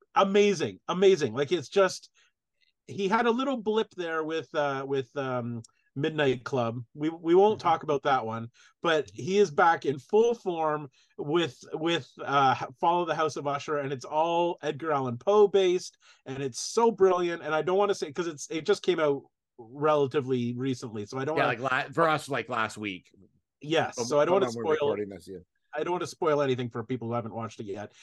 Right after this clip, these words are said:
Speaker 1: But if you haven't and you like Mike Flanagan, if you liked, um, um, Haunting of Hill House or Haunting of Bly Manor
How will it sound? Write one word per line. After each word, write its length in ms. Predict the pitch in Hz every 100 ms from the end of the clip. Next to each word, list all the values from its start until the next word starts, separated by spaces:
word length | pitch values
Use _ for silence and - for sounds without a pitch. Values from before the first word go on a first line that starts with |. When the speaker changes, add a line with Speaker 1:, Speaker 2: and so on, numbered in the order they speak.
| - _
Speaker 1:
But 100 | 156
if 80 | 135
you 100 | 143
haven't 380 | 170 190 190 180
and 140 | 135 135
you 120 | 131
like 220 | 147 165
Mike 200 | 165 147
Flanagan, 380 | - 147 139 135
if 100 | 120
you 80 | 131
liked, 320 | 123 139 - -
um, 360 | 117 117 113 113 - _ _
um, 380 | - 117 110 110
Haunting 320 | 110 156 139
of 80 | 127
Hill 220 | - 165
House 380 | 165 147 147 135
or 80 | 120
Haunting 260 | 113 135 127
of 120 | 104
Bly 180 | 113 110
Manor 580 | 110 160 170 165 156 151